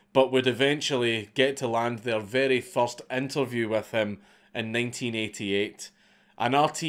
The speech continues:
E programme called The Today Tonight Show had decided to conduct a forty-minute documentary on the general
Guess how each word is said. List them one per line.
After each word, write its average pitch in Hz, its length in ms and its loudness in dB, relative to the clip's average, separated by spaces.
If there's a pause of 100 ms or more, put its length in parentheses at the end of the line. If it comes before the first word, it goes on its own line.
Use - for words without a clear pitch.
(120)
E 123 200 -2
programme 123 640 -2
called 110 600 -2
The 120 100 -4
Today 120 480 0
Tonight 117 480 -4
Show 117 380 -2 (320)
had 127 180 2
decided 127 560 0
to 123 140 -6
conduct 123 500 -4
a 113 100 -4
forty-minute 120 840 -4
documentary 117 920 -4 (340)
on 123 260 2
the 117 80 0
general 117 720 0